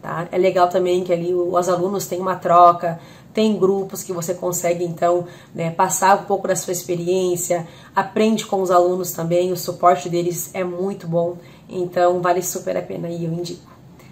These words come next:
Certo, gente? Eu fico por aqui, então espero ter te ajudado com mais detalhes e informações sobre esse curso de marketing digital. Qualquer dúvida, deixe sua mensagem aqui abaixo que eu vou te responder.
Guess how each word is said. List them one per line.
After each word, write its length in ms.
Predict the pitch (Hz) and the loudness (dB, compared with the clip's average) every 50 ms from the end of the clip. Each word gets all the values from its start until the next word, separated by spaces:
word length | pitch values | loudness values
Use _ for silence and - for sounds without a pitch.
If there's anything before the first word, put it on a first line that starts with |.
| - - | -14 0
Certo, 300 | - 220 220 220 220 233 | 4 4 4 4 4 -2
gente? 260 | 214 208 196 196 - | -2 -2 -4 -4 -6
Eu 60 | 202 | -8
fico 280 | - - 226 226 - 220 | -6 -8 -8 -8 -8 -8
por 160 | - 240 208 | -6 -4 -2
aqui, 220 | 208 208 - - | -4 -4 -4 -8
então 220 | 190 185 - 185 180 | -8 -6 -6 -6 -6
espero 340 | 180 180 - 190 175 180 | -4 -2 -2 -2 -2 -2
ter 160 | 180 - 202 190 | -2 -4 -4 -4
te 80 | 214 | -4
ajudado 420 | 196 165 185 165 170 170 175 180 175 | -4 -4 -2 0 0 0 0 -2 -4
com 120 | - 185 | -6 -4
mais 220 | 175 175 180 214 | -2 -2 -2 0
detalhes 400 | 202 202 190 - 175 170 175 160 | 0 -2 -4 -4 -4 -4 -4 -4
e 40 | 175 | -6
informações 680 | 233 277 - 240 214 202 185 175 - 185 180 180 - - - - - - - | -6 -4 -2 -2 -2 -2 -2 -4 -4 -6 -6 -6 -8 -12 -16 -20 -20 -20 -6
sobre 260 | - - 226 208 214 | -2 -2 0 0 0
esse 160 | 214 - - | -2 -4 -6
curso 220 | - 202 185 180 | -6 -6 -4 -4
de 160 | 190 165 185 185 | -4 -2 -2 -2
marketing 440 | 185 185 170 180 175 - - - | 0 0 0 0 -2 -4 -8 -12
digital. 540 | 170 180 165 170 175 - 175 165 170 175 - - - - - - | -8 -8 -6 -6 -4 0 2 2 0 0 -2 -12 -20 -18 -2 4
Qualquer 340 | 220 226 220 220 - 262 226 | 6 8 8 8 4 0 0
dúvida, 340 | 214 214 208 202 208 226 220 | 0 -4 -4 -4 -2 -2 0
deixe 240 | - 196 190 185 | 0 0 -2 -2
sua 120 | - - 196 | -2 -2 -2
mensagem 380 | 190 185 - 190 180 - 269 | -2 -2 -2 -2 -2 0 -2
aqui 100 | 262 - | -2 -2
abaixo 300 | 214 - - - 170 - | -2 0 0 0 -2 -2
que 60 | - 190 | -4 -6
eu 40 | |
vou 100 | 165 170 | -6 -6
te 120 | 165 - 175 | -6 -8 -8
responder. 480 | 175 170 - - 185 190 185 - - | -8 -8 -8 -8 -8 -6 -6 -8 -10